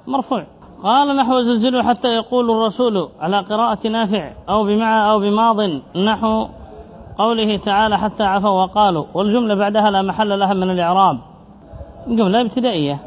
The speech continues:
خلافا للزجاج فإنه ذهب إلى أن حتى هذه جارة والجملة في موضع جر بحتى،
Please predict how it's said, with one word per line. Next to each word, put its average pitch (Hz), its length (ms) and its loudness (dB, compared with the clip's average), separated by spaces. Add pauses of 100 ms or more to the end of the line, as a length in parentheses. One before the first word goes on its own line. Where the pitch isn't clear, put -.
(100)
خلافا 254 300 0
للزجاج 233 560 0
فإنه 233 420 0
ذهب 220 300 0
إلى 220 320 0
أن 220 180 0
حتى 220 260 -2
هذه 208 340 2
جارة 208 380 2
والجملة 214 580 0
في 208 120 -2
موضع 202 320 0
جر 196 320 0
بحتى، 190 520 -2